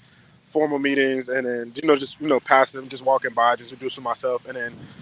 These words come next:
uh, once again, I practiced, uh, you know, we was doing one-on-one reps, and I had asked him, like, you know, you know,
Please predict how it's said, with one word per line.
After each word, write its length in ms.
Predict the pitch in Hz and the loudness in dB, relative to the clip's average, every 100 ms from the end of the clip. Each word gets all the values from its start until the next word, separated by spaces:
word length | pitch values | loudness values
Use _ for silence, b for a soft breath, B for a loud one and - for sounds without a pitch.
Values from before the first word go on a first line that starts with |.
| B B | B B
uh, 60 | 117 | 0
once 240 | 139 151 | 4 6
again, 240 | 139 139 135 | 6 2 2
I 60 | |
practiced, 760 | 127 - 147 - 147 139 - - | 2 6 4 4 -2 -2 -6 -12
uh, 380 | 135 131 127 123 120 - - | -6 -2 -2 -2 -6 -12 -10
you 80 | 139 | -4
know, 180 | 127 117 | -2 -2
we 200 | 120 151 | 0 4
was 180 | 160 165 | 4 6
doing 180 | 160 | 6
one-on-one 400 | 147 151 151 151 | 8 6 6 4
reps, 340 | 147 151 139 135 | 4 4 2 -4
and 180 | 123 113 B B B | -8 -8 B B B
I 80 | 143 | 4
had 100 | 147 | 4
asked 320 | 127 139 135 | 4 2 0
him, 100 | 147 | -8
like, 160 | 131 120 | -6 -6
you 60 | 120 | -6
know, 260 | 113 110 101 | -8 -8 -12
you 80 | 120 | -20
know, 100 | 107 | -20